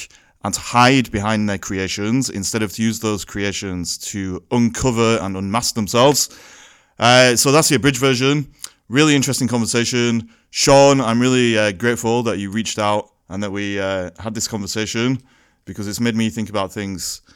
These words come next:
uh, more deeply than maybe I would have done. So, Sean,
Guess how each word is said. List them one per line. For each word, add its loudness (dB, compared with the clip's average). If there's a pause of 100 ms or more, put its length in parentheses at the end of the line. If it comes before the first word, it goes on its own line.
(320)
uh, -2 (120)
more 0
deeply -4
than -6
maybe -6
I -6
would -8
have -12
done. -4 (340)
So, 4 (640)
Sean, 0